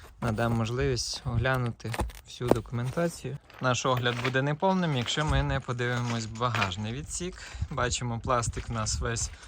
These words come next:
ціленький. Як бачимо, р-, корозії чи чогось подібного тут нема. Всі заглушечки у нас на місці. Всі проємчики в ідеалі. Болтики, бачимо, у нас не кручені.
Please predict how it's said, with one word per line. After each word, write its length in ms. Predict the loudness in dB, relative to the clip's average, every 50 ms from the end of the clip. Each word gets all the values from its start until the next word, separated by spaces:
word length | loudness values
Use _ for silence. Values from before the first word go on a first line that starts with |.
| -10 -10 -10 -10 -8
ціленький. 640 | -4 -2 2 2 2 2 2 0 -2 -2 -2 -2 -4 -4 -2 -2 -2 -2 -2 -4 -8 -12 -12 -12 -10 -8 -8 -8 -8 -10 -10
Як 220 | -8 -8 -6 -4 0
бачимо, 560 | 0 0 0 0 -2 -4 -2 -2 0 0 0
р-, 140 | -2 -4 -6 -6 -2
корозії 600 | 2 4 6 6 4 2 -2 -2 -2 -4 -4 -6
чи 240 | -8 -8 -6 -6 -6 -6 -8 -12 -14 -12
чогось 300 | -10 -6 -4 -4 -4 -4
подібного 540 | -4 -4 2 6 6 8 8 6 4 2 0
тут 200 | 0 0 0 0
нема. 360 | 2 4 6 6 6 6 4
Всі 200 | 2 2 4 4
заглушечки 720 | 6 6 6 6 8 8 8 8 6 4 2 -2 0 2
у 40 | 2
нас 280 | 2 2 2 0 0 0
на 200 | 0 0 0 -2
місці. 540 | -2 -4 -4 -4 -2 0 0 -2 -2 -2 -8 -10 -14 -14 -14 -12 -10 -8 -6 -6 -6 -6 -8 -14 -14 -14 -12 -8
Всі 360 | -8 -6 -6 -6 -4 -4 -4
проємчики 800 | -4 -4 -2 -2 -2 0 2 2 2 2 0 -2 -4 -6 -4 -2
в 40 | -2
ідеалі. 760 | -2 0 0 2 2 4 4 4 4 2 2 2 4 2 2 0 -2 -8 -14 -14 -14 -14 -14 -12 -10 -10 -10 -10 -10 -14 -14 -14 -10 -6 -2
Болтики, 540 | 2 4 6 6 6 4 0 -4 -4 -2 0
бачимо, 460 | 2 2 2 2 2 0 2 2 4
у 80 | 4 4
нас 280 | 4 4 2 2 2
не 220 | 2 4 4 2 2
кручені. 720 | 0 -2 -2 0 0 0 -2 -2 -2 0 0 0 0